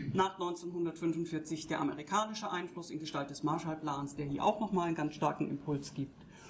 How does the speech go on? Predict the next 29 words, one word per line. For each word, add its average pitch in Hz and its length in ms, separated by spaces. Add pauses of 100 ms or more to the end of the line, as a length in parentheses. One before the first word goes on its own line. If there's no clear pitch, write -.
(140)
Und 247 160
so 220 100
kommt 214 220
dann 185 120
ein 185 240
Schritt 175 220
nach 165 180
dem 147 140
anderen, 208 440
die 165 80
Gründung 147 320
des 143 140
Europarats 185 720
und 156 80
dann 135 160
die 147 80
Montanunion 165 920
und 143 220
dann 135 180 (440)
scheitert 220 420
zwar 160 160
die 170 120
Europäische 156 500
Verteidigungsgemeinschaft, 190 1120
aber 156 160
alles 143 220
andere 214 360
geht 165 200
weiter. 147 440